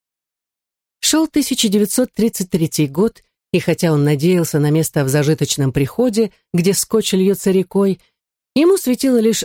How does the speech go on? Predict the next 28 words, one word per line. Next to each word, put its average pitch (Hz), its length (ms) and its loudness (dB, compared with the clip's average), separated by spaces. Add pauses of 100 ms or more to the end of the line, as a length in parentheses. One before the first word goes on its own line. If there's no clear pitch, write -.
осесть - 580 -2
в 151 200 -2
глубинке 180 560 0
штата - 480 -2
Айова, 151 640 0 (320)
в - 80 -20
кишащем 170 540 0
крысами 170 520 0 (160)
воспитательном 151 840 0
доме, 208 440 0 (520)
где 160 220 2
сотни 180 400 0
с - 100 -4
лишним 175 460 0
сорванцов 156 760 0
разного 147 400 0
возраста, 175 640 -2 (240)
будущих 147 480 -2
уголовников — 165 760 0 (300)
станут 220 460 0
ему 196 220 2
вечным 214 500 0
напоминанием 196 720 2
о 170 80 0
том, 190 220 0
что 165 200 -4
подшучивать 151 800 -2
над 143 280 -2